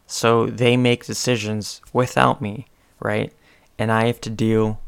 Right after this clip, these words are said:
with those changes and learn how to navigate them.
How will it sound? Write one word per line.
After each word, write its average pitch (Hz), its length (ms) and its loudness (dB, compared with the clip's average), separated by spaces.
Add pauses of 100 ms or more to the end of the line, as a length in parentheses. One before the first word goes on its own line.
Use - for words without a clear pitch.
(120)
with 110 300 -2 (500)
those 110 240 0
changes 104 600 -2
and 107 260 -6
learn 107 300 -2
how 107 140 -8
to 104 80 -4
navigate 101 600 -4
them. - 140 -10